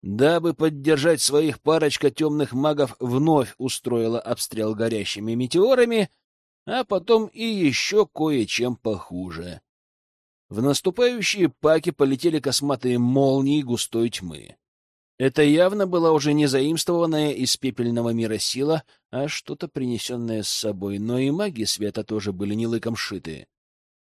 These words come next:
Я залюбовался разгорающейся схваткой. Не знаю точно, каких уровней были северные маги, но, похоже, неприлично больших.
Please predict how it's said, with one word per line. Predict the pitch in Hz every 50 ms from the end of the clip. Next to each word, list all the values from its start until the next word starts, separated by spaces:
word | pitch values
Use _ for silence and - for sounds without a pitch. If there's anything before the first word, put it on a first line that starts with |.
| _ _ _ _ _ _ _ -
Я | - 95 117 120 127 127 127 120 - -
залюбовался | - 110 104 113 123 127 131 135 135 143 143 135 123 107 101 98 - - 107
разгорающейся | 104 110 104 101 113 117 107 107 101 95 98 95 - 101 101 95 - 110 107
схваткой. | - - - - 135 160 175 156 - - - 71 58 - - _ _ _ _ _ _ _ _ _ _ _ _ -
Не | 87 101 123 139
знаю | 135 131 160 170 170 175 170
точно, | 147 190 175 143 - - 123 127
каких | - 135 131 - 151 - - - _ -
уровней | 202 208 208 196 156 151 127 113 117 123 117 113
были | 104 113 127 127 127
северные | 110 - - - 131 120 110 113 107 107 113 120 123 123
маги, | 123 139 156 175 160 139 143
но, | 131 131 143 156 156
похоже, | - - 131 113 - 151 160 147 123 135 123
неприлично | 127 139 139 127 - 127 127 120 127 120 - - - 117 113
больших. | 107 95 110 110 98 - - - 90 67 - - - _